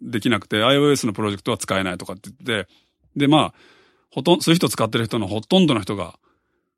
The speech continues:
アイオーエスアプリ書いてるのに、それでSwiftパッケージマネージャー使えないから、事実上、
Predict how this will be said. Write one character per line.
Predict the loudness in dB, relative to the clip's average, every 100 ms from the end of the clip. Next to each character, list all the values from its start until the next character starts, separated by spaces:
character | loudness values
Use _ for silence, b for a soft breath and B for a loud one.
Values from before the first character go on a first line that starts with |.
| -4
ア | 0
イ |
オ | 2
ー | 0
エ |
ス | 0
ア | -2
プ | -2
リ | -6 -2
書 | -2
い | 0
て |
る | -4
の | -4
に、 | 0 2 0 -2 -10
そ | -4
れ | 0
で | 2 2
Swift | 0 -2 -2
パ | -4
ッ | -2
ケ |
ー | 2
ジ |
マ | 4
ネ | 2
ー |
ジ | 0
ャ |
ー |
使 | -2 0
え |
な | 2 0
い |
か | 0
ら、 | -4 -4
事 | -2
実 | -2 0 2
上、 | 2 2 0